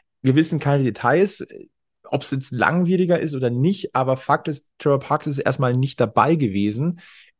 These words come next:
Und er füllt quasi den Slot neben Ben Street und Vic Tiffels auf.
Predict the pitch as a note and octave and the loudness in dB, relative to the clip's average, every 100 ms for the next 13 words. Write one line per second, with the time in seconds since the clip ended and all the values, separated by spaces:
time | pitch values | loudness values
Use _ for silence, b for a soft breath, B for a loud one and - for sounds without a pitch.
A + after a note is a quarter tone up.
0 | - C3+ - D3 E3+ - E3+ F#3 - C3+ | -4 -2 4 4 4 2 2 2 -2 2
1 | A2 D3+ D3+ C#3 C3 C3+ C3 D3 C#3 C#3 | 4 4 0 -2 -4 0 2 2 0 2
2 | D#3 D#3+ C#3 C3 C3+ - D3+ D#3+ B2+ - | 2 0 0 0 0 -4 -4 -2 -2 -6
3 | - G3 - F#2+ - E2 | -2 -2 -2 -6 -6 -8